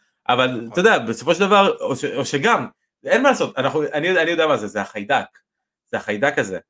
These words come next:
Speaker 1: שאתה חייב להיות שם, ו-, ואתה בחוץ, כמה שאתה בחוץ, הם יכניסו אותך פנימה. אה, ואנחנו מדברים פה, רגע,
Speaker 2: הקהל.
Speaker 1: אה,
Speaker 2: הקהל.
Speaker 1: אז זהו, כן, ה-, הקהל לא שכח, בדיוק. ואנחנו מדברים פה על מישהו, על סי אם פאנק, מתי הוא זה? באלפיים וארבע עשרה, תחילת אלפיים וארבע עשרה,
Speaker 2: כן.
Speaker 1: אנחנו מדברים פה כרגע כבר על שבע וחצי שנים.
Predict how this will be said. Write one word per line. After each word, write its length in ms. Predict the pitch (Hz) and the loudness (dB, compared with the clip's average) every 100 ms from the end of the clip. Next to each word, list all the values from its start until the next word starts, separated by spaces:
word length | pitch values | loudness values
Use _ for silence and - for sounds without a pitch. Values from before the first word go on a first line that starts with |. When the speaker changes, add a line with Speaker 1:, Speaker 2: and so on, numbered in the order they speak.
| _ _ _ | _ _ _
Speaker 1:
שאתה 180 | _ 107 | _ -8
חייב 360 | - 110 143 | 0 2 2
להיות 220 | 131 123 104 | 2 2 0
שם, 280 | 98 90 90 | -4 -10 -6
ו-, 80 | 101 98 104 - - | -6 -4 -6 -8 -10
ואתה 200 | 110 107 | -6 -4
בחוץ, 400 | 101 - 151 151 | -6 -4 -4 -2
כמה 220 | - 139 | -4 -4
שאתה 180 | 139 120 | -4 -8
בחוץ, 320 | 107 151 151 | -8 -8 -6
הם 100 | 123 | -6
יכניסו 260 | 101 117 143 | -8 -8 -8
אותך 160 | - 104 | -8 -10
פנימה. 280 | 110 110 90 - _ _ _ _ - | -6 -4 -4 -8 _ _ _ _ -2
אה, 220 | 110 110 - 107 | 2 2 0 -2
ואנחנו 520 | 120 117 110 117 113 | 2 4 4 2 0
מדברים 280 | 107 143 233 | 0 0 2
פה, 220 | 262 185 | 2 4
רגע, 100 | - | 4
Speaker 2:
הקהל. 360 | 143 180 156 101 | 6 6 6 2
Speaker 1:
אה, 120 | 87 - _ _ _ | -8 -12 _ _ _
Speaker 2:
הקהל. 80 | 101 143 | -4 0
Speaker 1:
אז 60 | |
זהו, 100 | 254 269 | 4 4
כן, 160 | 302 320 | 4 4
ה-, 120 | 127 - - - | 0 -4 -8 -4
הקהל 240 | 143 - 175 | -2 2 2
לא 80 | 330 | 2
שכח, 420 | - 277 247 - | 2 2 0 0
בדיוק. 380 | 151 165 120 - | -6 -6 -6 -8
ואנחנו 240 | 107 110 120 | -10 -8 -6
מדברים 200 | 147 208 | -6 -2
פה 100 | 240 | -2
על 60 | |
מישהו, 400 | 139 170 - 131 131 _ _ _ | -2 -10 -10 -10 -12 _ _ _
על 100 | - | -12
סי 200 | 98 - | -8 -4
אם 80 | 190 180 | -4 0
פאנק, 200 | 98 90 _ | -2 -2 _
מתי 180 | 107 147 | 0 2
הוא 80 | 135 | 4
זה? 120 | 98 | 2
באלפיים 300 | 95 107 110 | 0 0 0
וארבע 260 | 101 95 123 | 0 2 2
עשרה, 320 | 127 139 143 | 2 -2 -2
תחילת 280 | - 110 107 | -2 -4 -2
אלפיים 240 | 104 110 | -2 -2
וארבע 240 | 101 98 120 | -2 0 0
עשרה, 140 | 113 | 0
Speaker 2:
כן. 60 | 107 | -6
Speaker 1:
אנחנו 160 | 95 | -8
מדברים 240 | 95 101 117 | -6 -4 -2
פה 120 | 117 | -2
כרגע 280 | 110 110 117 | 0 0 0
כבר 120 | 101 | 0
על 100 | 95 | -2
שבע 260 | - 120 113 | -2 0 0
וחצי 260 | 98 107 - | -2 -10 -12
שנים. 300 | 104 117 | -8 -6